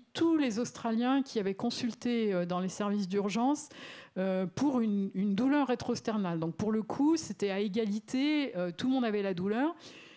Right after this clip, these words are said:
Eh bien, il y avait moins de diagnostics, euh, faits de, d'infarctus, euh, chez les femmes que chez les hommes. Et même quand le diagnostic était fait,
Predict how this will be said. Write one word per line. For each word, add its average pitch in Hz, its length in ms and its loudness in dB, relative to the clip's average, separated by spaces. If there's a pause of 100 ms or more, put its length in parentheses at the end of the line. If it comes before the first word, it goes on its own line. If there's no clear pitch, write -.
(200)
Eh 196 100 -4
bien, 277 500 2
il 196 80 -2
y 208 60 0
avait 214 260 0
moins 262 420 4
de 269 100 2
diagnostics, 226 920 -2
euh, 165 120 2
faits 240 380 -2 (800)
de, 190 160 0
d'infarctus, 196 960 -4
euh, 180 100 -2
chez 180 200 -4
les 196 120 -2
femmes 185 440 -4 (340)
que 220 140 -2
chez 208 160 0
les 190 260 -2
hommes. 269 260 2 (120)
Et 226 120 0
même 269 380 2
quand 226 160 0
le 196 80 0
diagnostic 214 640 -2
était 196 200 -2
fait, 269 360 -2